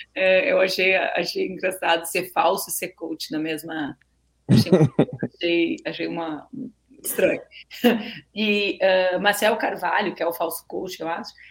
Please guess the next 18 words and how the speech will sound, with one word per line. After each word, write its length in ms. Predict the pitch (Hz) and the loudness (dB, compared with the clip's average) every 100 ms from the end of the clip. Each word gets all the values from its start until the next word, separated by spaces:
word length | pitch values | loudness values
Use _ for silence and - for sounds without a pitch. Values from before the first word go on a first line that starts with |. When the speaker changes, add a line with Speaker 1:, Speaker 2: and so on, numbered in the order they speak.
| _ | _
Speaker 1:
era 300 | 190 185 208 | 4 4 4
instrutor 520 | 208 208 220 220 196 | 0 -2 -4 -2 -4
de 160 | 190 - | -4 -8
tiro 360 | - 247 240 226 | -4 -2 -2 -4
de 80 | |
Jair 200 | 185 185 | -4 -4
Renan 380 | 180 180 170 185 - _ _ - | -4 -6 -8 -10 -14 _ _ -10
e 120 | 190 | -10
foi 440 | - 180 185 185 - | -6 -4 -4 -6 -8
preso 320 | 175 175 175 | -2 -2 -2
desde 300 | 170 175 175 | -4 -4 -4
janeiro, 420 | 170 180 175 170 170 | -6 -8 -6 -8 -6
tá 140 | 165 | -4
preso 200 | 170 170 | -4 -4
desde 200 | 185 185 | -4 -6
janeiro 300 | 190 190 175 | -8 -8 -6
desse 260 | 175 - 180 | -8 -6 -6
ano. 160 | 139 | -6